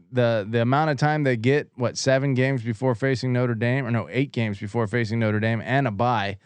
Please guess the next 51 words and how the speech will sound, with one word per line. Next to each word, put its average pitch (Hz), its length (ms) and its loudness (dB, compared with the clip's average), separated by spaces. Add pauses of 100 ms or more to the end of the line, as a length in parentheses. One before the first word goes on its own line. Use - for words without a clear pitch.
(420)
Uh, 113 420 0
if 117 200 -4
D 147 160 4
J 151 180 4
U's 147 240 4
struggling, 156 680 2 (380)
and 113 200 -2 (340)
they'll 131 220 2
give 135 180 2
time 139 320 2
for 113 140 -4
Klubnik 147 440 2
to 139 80 -2
get 139 140 2
it 127 60 -2
figured 135 340 0
out. 135 160 2
One 165 180 4
of 202 60 0
those 156 180 4
two - 160 -2
quarterbacks 131 480 2
will 117 80 -6
figure 127 200 0
it 120 60 2
out 117 120 2
in 113 80 -4
time 120 200 -2
for 104 80 -6
Notre 120 220 0
Dame 120 300 0
and 110 120 -6
the 107 60 -2
rest 117 220 -2
of 120 60 -6
that 110 220 -4 (400)
slate. 131 460 -2 (380)
So 117 100 -2
I 113 80 0
think 151 380 -2 (100)
there's, 117 500 -2 (400)
it, - 220 -12
the 113 80 -10
schedule's 160 420 0
so 131 240 2
easy 110 320 0
that 95 160 -2
they 101 100 -2
should 113 320 -2
get 107 180 -2
to 101 300 -4